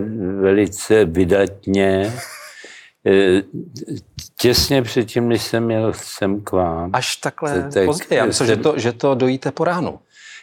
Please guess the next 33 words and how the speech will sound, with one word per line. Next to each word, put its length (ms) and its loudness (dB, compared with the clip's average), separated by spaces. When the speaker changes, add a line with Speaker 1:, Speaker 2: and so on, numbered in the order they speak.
Speaker 1:
Já 200 2
to, 120 0
to, 120 0
to 140 -2
dojím, 680 4
eh, 140 2
jak 360 2
můžu, 600 -2
jo. 300 -10
A 80 -8
pak 340 -2
já 200 4
mám 260 2
jednu 340 2
pacientku, 680 0
která 360 4
je, 160 8
eh, 140 2
dáma 500 4
už 240 -2
tak 400 -2
v 120 -2
nejlepším 640 2
věku, 580 0
něco 340 0
kolem 340 0
šedesáti, 880 2
a 40 2
ona 180 0
je 180 2
ruská 460 0
imigrantka, 1000 -2
jo, 160 -8